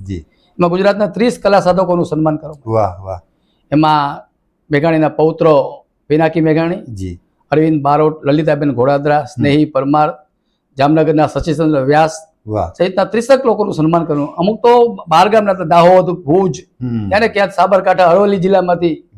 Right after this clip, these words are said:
Speaker 1: જી.
Speaker 2: આવ્યા હતા લોકો અને ખૂબ આપણે પણ ગૌરવ થાય કે આવા લોકો સમાજમાં છુપાઈને કામ કરે છે, પોતાના વિસ્તારમાં કામ કરે કે સન્માનની અપેક્ષાથી કામ નથી કરતા.
Speaker 1: બરાબર છે.
Speaker 2: સંસ્કાર ભારતી દ્વારા આવા લોકોને બિરદાવવાનો એક કાર્યક્રમ યોજવામાં આવેલો.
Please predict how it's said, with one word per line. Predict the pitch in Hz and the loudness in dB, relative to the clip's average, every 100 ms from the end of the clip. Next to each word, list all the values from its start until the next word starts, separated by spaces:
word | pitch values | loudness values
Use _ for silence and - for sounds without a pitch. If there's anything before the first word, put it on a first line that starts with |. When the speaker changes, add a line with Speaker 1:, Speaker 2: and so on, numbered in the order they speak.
| 101 | -14
Speaker 1:
જી. | 98 90 | -14 -2
Speaker 2:
આવ્યા | 147 165 | 0 2
હતા | 160 | 2
લોકો | 156 156 156 | 0 0 -2
અને | 156 170 | -2 -2
ખૂબ | 269 254 | 0 0
આપણે | 214 240 | 0 -2
પણ | 247 240 | -2 0
ગૌરવ | 208 226 208 | 4 4 4
થાય | 190 | 2
કે | 190 | 0
આવા | 185 196 | 2 0
લોકો | 196 196 | -2 -4
સમાજમાં | 170 180 190 190 | -4 -2 0 -2
છુપાઈને | 170 185 180 | -4 -4 -2
કામ | 170 156 160 | -2 -2 -4
કરે | 151 156 | -4 -4
છે, | 156 160 156 _ _ _ - | -2 -6 -10 _ _ _ -8
પોતાના | 156 180 | -4 0
વિસ્તારમાં | 175 175 190 190 175 | 0 0 0 0 0
કામ | 175 175 | 0 -2
કરે | 185 196 | -2 -2
કે | 196 | -2
સન્માનની | 180 196 226 240 | -2 -2 0 0
અપેક્ષાથી | 233 226 220 208 | -2 -2 -2 -4
કામ | 202 185 | -2 -2
નથી | 160 160 | -4 -8
કરતા. | 156 151 - _ - | -8 -10 -18 _ -6
Speaker 1:
બરાબર | 117 113 92 | -2 0 -2
છે. | 87 135 | -6 -4
Speaker 2:
સંસ્કાર | 175 180 233 | -2 2 2
ભારતી | 190 196 196 | 4 0 -2
દ્વારા | 196 202 | -2 0
આવા | 185 180 185 | 2 2 2
લોકોને | 185 185 185 190 196 - _ | -2 -2 -2 -2 -4 -12 _
બિરદાવવાનો | 165 170 175 175 | -2 0 2 2
એક | 170 | 2
કાર્યક્રમ | 160 170 208 | 0 -2 -6
યોજવામાં | 285 _ 160 147 170 175 | -8 _ -2 0 0 0
આવેલો. | 202 226 - | -2 -4 -10